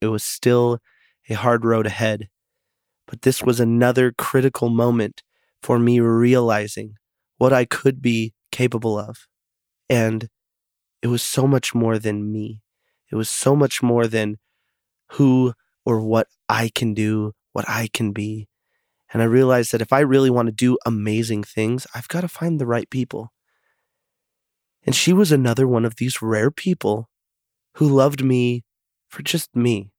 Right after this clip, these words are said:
not what I could do, not what I could do for somebody. But our relationship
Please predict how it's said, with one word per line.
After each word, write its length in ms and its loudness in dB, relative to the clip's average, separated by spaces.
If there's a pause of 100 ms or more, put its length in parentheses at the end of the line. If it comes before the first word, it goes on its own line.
(140)
not 160 -2
what 100 0
I 100 4
could 220 -4
do, 420 4 (640)
not 140 -8
what 240 0 (480)
I 80 -2
could 220 -6
do 120 0
for 420 0
somebody. 640 -4 (680)
But 220 0 (1200)
our 180 2
relationship 920 2